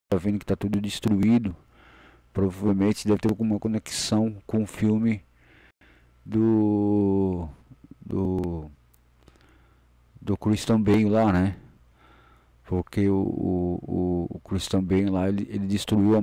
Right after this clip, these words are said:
mansão, a mansão toda do, do, do, do, do, do, do, ele, ele destruiu e reconstruiu depois no final, né?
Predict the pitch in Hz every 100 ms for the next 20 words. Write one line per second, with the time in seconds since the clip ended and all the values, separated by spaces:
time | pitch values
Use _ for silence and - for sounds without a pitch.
0 | - 101 95 - - 110 120 107 _ _
1 | _ _ _ _ _ _ _ _ - 92
2 | 98 95 - 104 107 - 101 104 107 110
3 | 107 104 107 - - 104 - - 52 -
4 | - - - - - - - 101 104 -
5 | - - - 104 98 - 98 - 123 101
6 | 110 139 156 - _ 127 139 123 - 139
7 | - 131 117 127 127 113 120 127 123 127
8 | 107 95 95